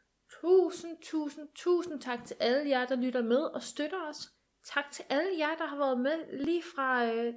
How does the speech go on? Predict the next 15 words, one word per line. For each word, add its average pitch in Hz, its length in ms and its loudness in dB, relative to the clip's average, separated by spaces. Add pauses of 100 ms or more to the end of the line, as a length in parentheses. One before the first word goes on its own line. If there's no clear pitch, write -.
den 254 160 0
spæde 254 380 4
begyndelse. 349 480 -4 (380)
Og 247 260 0
tak - 280 -6
til - 160 -6
alle 311 260 2
jer, 277 260 4
der 202 380 4 (260)
har 247 140 -6
kommet 220 320 0
med 214 120 4
hen 214 140 0
ad 202 80 -2
vejen. 381 280 -4